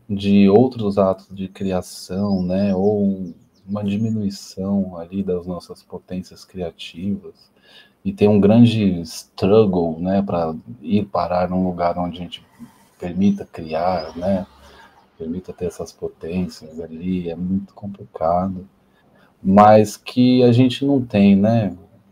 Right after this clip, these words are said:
a, acho que pode ser um, um possível engano, uma diminuição de que, "Ai, não, eu queria tá criando essa coisa, eu queria tá", sabe, isso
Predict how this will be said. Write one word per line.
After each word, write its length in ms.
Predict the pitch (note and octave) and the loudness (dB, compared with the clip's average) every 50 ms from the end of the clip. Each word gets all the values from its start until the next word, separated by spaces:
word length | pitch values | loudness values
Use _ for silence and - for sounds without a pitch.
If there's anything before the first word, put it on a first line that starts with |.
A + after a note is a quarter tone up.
| _ _ _ - | _ _ _ -10
a, 680 | F#2 F#2 F#2 F#2 F2+ F2+ F2 F2 E2+ E2+ E2+ E2+ E2+ - - - - _ _ _ _ _ _ _ - - | -8 -6 -6 -6 -6 -6 -8 -10 -12 -12 -14 -16 -18 -20 -20 -20 -20 _ _ _ _ _ _ _ -6 -6
acho 160 | G2+ G2+ - | -6 -6 -8
que 100 | - G2+ | -8 -4
pode 240 | - G#2 G#2 G2+ G2+ | 0 0 0 0 -2
ser 240 | - - A2 A2 | -8 -4 -2 0
um, 540 | G#2+ G#2+ G2+ G2+ G2 F#2+ F#2 F2 E2 D#2+ D#2 D2+ - - _ _ _ _ _ _ _ - - _ _ _ _ _ _ _ _ _ | 2 2 4 4 4 4 2 -2 -6 -8 -12 -14 -16 -20 _ _ _ _ _ _ _ -20 -20 _ _ _ _ _ _ _ _ _
um 60 | - A#2 | -16 -12
possível 460 | - B2 A#2+ - C#3 B2+ B2 B2 A2+ | -10 -10 -8 -6 -6 -2 0 0 0
engano, 640 | G2 F#2 F2+ F#2 F2+ F2 F#2+ G#2 A#2 G2 F2 E2 E2 | 0 0 -2 -2 -2 0 0 2 2 0 0 -2 -4
uma 180 | F2 F2+ F2+ | -4 -4 -4
diminuição 640 | F2+ F2 F#2 F#2 F#2 F#2 F2+ - - - F#2+ G2+ G2+ | -4 -2 -2 -2 0 -2 -2 -4 -6 -6 -4 -2 -2
de 160 | G2+ G#2 G2+ | -2 -4 -6
que, 600 | G2+ - - A2 G#2+ G#2+ G#2 G2+ G2+ G2 F2+ - _ _ _ _ _ _ _ _ _ _ _ _ _ _ _ _ _ _ _ _ _ _ - | -10 -12 -10 -8 -6 -4 -2 -2 -2 -2 -4 -6 _ _ _ _ _ _ _ _ _ _ _ _ _ _ _ _ _ _ _ _ _ _ -4
"Ai, 200 | G#2 G#2+ A2+ G#2 | 0 2 4 6
não, 160 | G2+ A2 A2+ | 6 6 4
eu 60 | G#2+ | 4
queria 220 | G2+ - A#2+ A#2+ A#2 | 2 2 4 4 4
tá 140 | A#2 B2 A#2+ | 4 4 0
criando 420 | A#2+ - A2 A2 A#2+ A#2+ A#2+ A#2+ | 0 2 2 4 6 8 8 8
essa 220 | A#2 A#2+ A#2+ A2+ | 6 4 0 -6
coisa, 500 | - - - A2 G#2+ A2 A2 G#2 G2+ G2 | -6 -6 -4 0 2 4 6 6 6 4
eu 40 | G2+ | 2
queria 220 | G2+ - G#2 G#2+ G2+ | 2 0 -2 -4 -4
tá", 100 | - - | -6 -10
sabe, 320 | - - C3+ B2 G#2+ G#2 | -6 -2 0 0 0 -2
isso 200 | G#2+ G2 - - | -4 -8 -10 -16